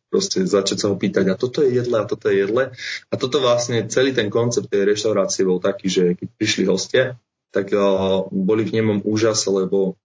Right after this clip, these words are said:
my sme servírovali, eh, dalo by sa povedať, deväťdesiat percent jedál, ktoré nikto nepozná. A či to boli už domáci Peruánčania,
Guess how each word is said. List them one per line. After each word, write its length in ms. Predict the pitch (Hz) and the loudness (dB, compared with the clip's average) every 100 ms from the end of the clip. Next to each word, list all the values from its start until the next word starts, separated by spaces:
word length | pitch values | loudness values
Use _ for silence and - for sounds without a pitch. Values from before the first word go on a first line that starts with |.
| - | -2
my 160 | 101 104 | 0 0
sme 160 | 110 | 0
servírovali, 920 | - 110 113 120 113 110 104 101 98 - | 0 0 0 2 2 2 0 0 -2 -2
eh, 540 | 95 92 92 95 95 92 _ _ _ - | 0 2 2 2 0 -4 _ _ _ -4
dalo 140 | 104 98 | 0 0
by 80 | 101 | 0
sa 160 | 98 | 0
povedať, 460 | 104 101 98 92 - | 2 2 2 -2 -6
deväťdesiat 640 | - 120 120 117 110 - | -2 0 0 -2 -2 -2
percent 400 | 104 107 - 113 | -2 -2 -2 -2
jedál, 380 | 95 95 104 107 | 0 0 2 0
ktoré 220 | - 98 95 | -2 0 0
nikto 320 | 98 - 98 | 0 -2 0
nepozná. 480 | 92 87 90 92 87 - - - - | 0 0 -2 -2 -4 -8 -12 -12 -4
A 40 | 98 | -4
či 140 | - | 0
to 80 | 123 | 0
boli 180 | 127 120 | 2 0
už 80 | |
domáci 400 | 107 117 123 120 | 0 0 0 -2
Peruánčania, 880 | - 110 117 113 110 120 120 123 123 | 0 0 2 0 0 0 0 0 -2